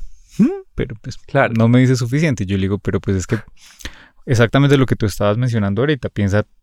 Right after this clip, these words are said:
Speaker 1: claro, tú ves solo la imagen externa y te parece que una rata es muy distinta a un humano, pero piensa que tiene dos ojos, que tiene nariz,
Speaker 2: No,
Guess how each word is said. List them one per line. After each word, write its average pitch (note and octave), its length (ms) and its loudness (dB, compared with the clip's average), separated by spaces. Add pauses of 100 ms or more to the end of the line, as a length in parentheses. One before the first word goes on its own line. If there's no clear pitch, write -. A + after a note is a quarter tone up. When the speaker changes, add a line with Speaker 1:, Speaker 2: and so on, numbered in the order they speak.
(300)
Speaker 1:
claro, A#2 220 4
tú G#2+ 160 -2
ves G#2 160 2
solo C#3 240 2
la B2 160 2
imagen G2+ 340 2
externa A#2+ 640 0
y B2 100 -10
te - 140 -8
parece G2 320 -4
que - 140 -4
una G2+ 460 0
rata G#2+ 320 0
es A2+ 60 0
muy A2+ 120 -2
distinta A2 420 -6
a - 20 -2
un A2+ 80 -2
humano, A#2 260 0
pero A#2 180 0
piensa F#2+ 300 -4
que G#2+ 80 -4
tiene F2+ 320 -6
dos G2 240 -2
ojos, F#2+ 280 -2 (440)
que - 100 -14
tiene G2 240 0
nariz, G#2 280 2
Speaker 2:
No, C3+ 80 -2